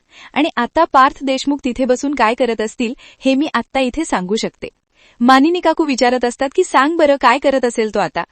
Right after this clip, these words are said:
काव्या सांगत असते की ते माझ्या स्केच समोर उभे असतील, कारण माझ्याशी बोलायचं नाही त्यांना, म्हणून स्केच बरोबर गप्पा मारत असतील. आणि पार्थ अगदी तसंच स्केच हातात घेऊन म्हणत असतो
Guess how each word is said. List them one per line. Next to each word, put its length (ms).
काव्या 340
सांगत 340
असते 220
की 160
ते 80
माझ्या 280
स्केच 360
समोर 260
उभे 200
असतील, 280
कारण 200
माझ्याशी 420
बोलायचं 500
नाही 220
त्यांना, 260
म्हणून 200
स्केच 320
बरोबर 320
गप्पा 300
मारत 300
असतील. 280
आणि 200
पार्थ 480
अगदी 340
तसंच 360
स्केच 300
हातात 240
घेऊन 280
म्हणत 260
असतो 300